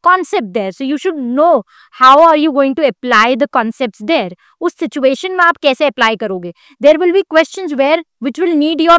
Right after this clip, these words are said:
presence of mind. There will be questions which will integrate different units together. Teaching aptitude, research aptitude, आईसीटी, तीनों को मिला के आपको एक क्वेश्चन पूछ लिया जाएगा from learning management system,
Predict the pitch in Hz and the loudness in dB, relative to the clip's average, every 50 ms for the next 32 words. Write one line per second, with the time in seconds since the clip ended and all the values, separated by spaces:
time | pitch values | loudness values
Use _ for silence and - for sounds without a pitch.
0 | 277 - - 262 247 214 277 277 269 302 - - 277 294 320 285 220 190 175 - | 2 2 0 0 0 0 -2 -4 -6 -8 -8 -2 -2 -2 -2 -2 -6 -8 -10 -14
1 | _ _ _ _ _ - 262 285 311 311 330 302 320 370 - - 311 285 269 - | _ _ _ _ _ 0 2 2 2 2 -2 -2 -2 -4 -2 -2 -2 -2 -2 -4
2 | 370 392 359 330 294 320 - 359 392 359 320 269 262 254 - 359 294 370 403 403 | -8 -8 -8 -6 -6 -6 -4 -2 -2 0 0 0 -2 0 0 0 0 0 -2 -2
3 | 285 220 302 - - 370 392 392 330 320 302 311 311 339 277 - - - 262 233 | -2 -4 -6 -6 -6 -6 -6 -4 -4 -4 -2 -2 -4 -4 -6 -8 -10 -6 -4 -4
4 | 240 196 208 214 185 - 294 302 269 - 349 349 349 330 285 - - 302 254 285 | -2 -2 -4 -8 -8 -6 -6 -6 -6 -6 -6 -2 2 2 2 2 -2 -10 -8 -4
5 | 320 330 330 285 - 254 220 240 247 - - 302 294 302 330 302 269 - - 294 | -4 -2 -2 -4 -6 -8 -10 -8 -8 -6 -2 -2 -2 0 0 0 -2 -2 -4 -12
6 | 277 302 311 330 269 _ _ _ _ _ - 247 285 302 - - 359 320 262 302 | -10 -8 -8 -8 -8 _ _ _ _ _ -2 -2 0 0 -2 -4 -6 -6 -6 -8
7 | 220 - - 277 277 277 311 330 - 381 349 277 233 240 247 240 240 277 277 - | -10 -8 -6 -4 -2 0 0 0 0 0 0 0 0 2 2 4 4 4 2 0
8 | 330 359 508 _ _ _ _ _ _ _ _ - 247 240 262 262 _ - 330 320 | -8 -10 -10 _ _ _ _ _ _ _ _ -4 0 2 2 2 _ -2 -2 -2
9 | 330 269 - 339 294 - - 320 330 277 311 302 - - 269 277 262 240 247 226 | -2 -2 0 0 -2 0 -2 -6 -6 -4 -4 -4 -4 0 2 2 2 4 2 0
10 | 220 196 220 - - 294 294 302 285 247 247 262 277 277 294 302 294 277 233 220 | 0 0 -2 -2 -2 -2 0 0 0 2 2 2 2 4 2 2 2 2 2 2
11 | 233 247 196 226 226 254 247 - 381 359 - - 277 214 | 0 0 -4 -2 -4 -4 -4 -4 -6 -10 -8 -6 -6 -6